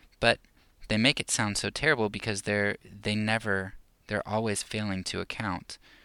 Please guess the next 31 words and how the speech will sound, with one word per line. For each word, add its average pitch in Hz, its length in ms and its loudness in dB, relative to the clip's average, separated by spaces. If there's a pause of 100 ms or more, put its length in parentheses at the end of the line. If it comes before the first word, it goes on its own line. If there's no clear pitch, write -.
(120)
for 101 220 -4
the 95 100 0
deaths - 480 -2
of 98 140 -6
the 95 180 -8
other 101 200 -2
humans 92 640 -4 (180)
that 92 100 2
are 87 60 0
being 87 220 -6
killed. - 500 -8 (920)
If 113 240 0 (120)
abortion 110 480 2
laws 95 440 -2 (160)
deter 98 640 0 (180)
many 101 320 -2
women 98 300 -2
from 92 180 -4
getting 90 220 -6
abortions, 104 720 -4 (560)
even 120 480 -2 (640)
if - 160 -6
the 92 80 -6
death 101 260 0
of 95 100 -6
mothers 98 440 0
goes 92 240 -4
up 87 160 -6
a 87 60 -8
little 110 260 -6
bit, - 400 -2